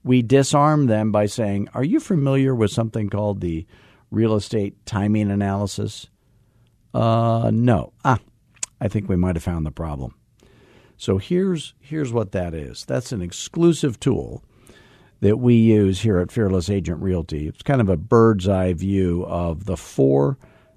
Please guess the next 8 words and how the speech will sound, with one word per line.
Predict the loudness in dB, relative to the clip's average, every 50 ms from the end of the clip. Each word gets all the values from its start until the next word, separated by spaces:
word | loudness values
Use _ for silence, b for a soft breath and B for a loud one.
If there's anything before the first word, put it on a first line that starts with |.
| b _ _ -2
different | -2 -2 -2 -2 -6 -8 -8 -8 -12
times | -10 -8 -6 -6 -4 -6 -8 -8 -10 -10 -10 -10 -12 -14 -20 _ _ _ _ _ _ _ _ _ _ _ _ _
involved | -4 -2 -2 -2 0 4 4 6 6 6 4 2 0 -2 -4 -8 -16 _
in | -4 -2 -2 -2 -2 -2 -2
every | 0 0 0 2 0 0 0 0 -2 -4 _ _
real | -6 -2 -2 -2 0 -2
estate | -4 -4 -6 -6 -6 -6 -8 _
transaction. | -6 -6 -4 -4 -4 -6 -6 -8 -8 -10 -12 -14 -18 -20 -20